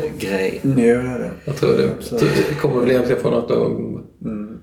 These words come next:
Speaker 3: riskerade att släpas efter och slita upp
Speaker 2: Mm.
Speaker 3: våtdräkten, har jag hört.
Speaker 2: Så är det.
Speaker 1: Jag vet inte.
Speaker 3: Ja,
Speaker 1: Klok-,
Speaker 3: det, det, det
Speaker 1: klok
Speaker 3: ingick,
Speaker 1: på den också.
Speaker 3: ingick egentligen inte,
Speaker 1: <laughs>
Speaker 3: men, eh,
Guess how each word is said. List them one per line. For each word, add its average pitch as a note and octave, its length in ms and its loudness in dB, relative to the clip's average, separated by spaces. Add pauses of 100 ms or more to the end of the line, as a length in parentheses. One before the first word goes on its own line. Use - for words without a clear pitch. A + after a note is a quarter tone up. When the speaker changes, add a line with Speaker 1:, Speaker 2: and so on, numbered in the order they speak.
(260)
Speaker 3:
riskerade A#2 440 2
att A#2 60 4
släpas B2+ 560 2
efter - 460 0
och - 60 2
slita - 360 2
upp - 220 -2 (460)
Speaker 2:
Mm. G#2+ 360 -2 (160)
Speaker 3:
våtdräkten, - 540 0
har C3+ 160 0 (200)
jag - 120 2
hört. - 260 -4 (540)
Speaker 2:
Så - 160 -2
är G#2 120 0
det. F#2+ 60 0 (880)
Speaker 1:
Jag G2 60 -4
vet G2 220 2
inte. - 180 -4 (320)
Speaker 3:
Ja, B2 140 -2
Speaker 1:
Klok-, C#3+ 100 4
Speaker 3:
det, C#3+ 180 4
det, D#3+ 140 4
det D#3 100 6
Speaker 1:
klok D3+ 120 8
Speaker 3:
ingick, D3 160 4
Speaker 1:
på B2 60 4
den A#2 200 6
också. C#3+ 140 2
Speaker 3:
ingick C#3 300 6
egentligen C3 400 6
inte, - 200 4
Speaker 1:
<laughs> - 460 2 (960)
Speaker 3:
men, B2 540 4
eh, A#2+ 60 0